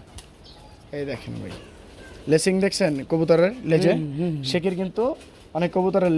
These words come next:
Speaker 1: লেজে লেসিং আছে, অনেক কবুতরের নাই। লেসিং থাকলে অনেক দামে, দামে বিক্রি করা হয়।
Speaker 2: আচ্ছা, আচ্ছা, আচ্ছা।
Speaker 1: ঠিক আছে? আর এই যে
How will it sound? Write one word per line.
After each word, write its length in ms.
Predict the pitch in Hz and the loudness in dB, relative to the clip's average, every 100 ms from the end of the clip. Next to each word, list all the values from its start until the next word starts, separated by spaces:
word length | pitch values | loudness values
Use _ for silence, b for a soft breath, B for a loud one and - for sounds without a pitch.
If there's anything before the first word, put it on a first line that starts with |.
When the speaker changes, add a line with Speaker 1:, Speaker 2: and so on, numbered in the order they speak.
| 156 | 2
Speaker 1:
লেজে 240 | 160 160 170 | 2 2 2
লেসিং 280 | 156 156 170 | 2 2 2
আছে, 180 | 165 160 160 | 2 2 0
অনেক 160 | 151 | 0
কবুতরের 320 | 151 147 139 | -2 -2 -2
নাই। 120 | 131 127 | -4 -4
লেসিং 280 | 143 - 160 | -4 -4 -2
থাকলে 280 | 170 202 262 B B - | -2 0 0 B B -2
অনেক 200 | 170 165 147 | 0 0 2
দামে, 240 | 160 165 - | 0 0 -2
দামে 240 | 160 175 180 | 0 2 2
বিক্রি 240 | 180 190 | 0 0
করা 180 | 170 147 | 0 0
হয়। 180 | 131 131 - | 0 -4 -4
Speaker 2:
আচ্ছা, 240 | 170 - | -8 -6
আচ্ছা, 180 | 160 - | -8 -6
আচ্ছা। 140 | 147 - | -10 -2
Speaker 1:
ঠিক 100 | 180 | 0
আছে? 120 | 190 | 2
আর 80 | 180 | 4
এই 100 | |
যে 80 | 180 | 4